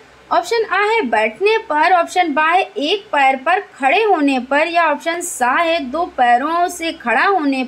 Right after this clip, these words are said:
पर या option D है लेटने पर। तो इसका right answer जान लेते हैं। इसका right answer है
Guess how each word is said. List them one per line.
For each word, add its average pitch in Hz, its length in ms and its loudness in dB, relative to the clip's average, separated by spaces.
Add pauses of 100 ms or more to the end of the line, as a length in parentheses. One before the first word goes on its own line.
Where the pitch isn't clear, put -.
पर 311 180 0 (380)
या 349 140 2
option 349 460 0
D 294 160 4
है 381 260 2
लेटने 302 460 0
पर। 240 200 0 (380)
तो 370 380 2
इसका 349 340 -2
right 262 380 0
answer 370 340 2
जान 370 220 2
लेते 370 280 2
हैं। 381 100 2
इसका 339 260 -2
right 226 340 0
answer 370 480 2
है 392 240 2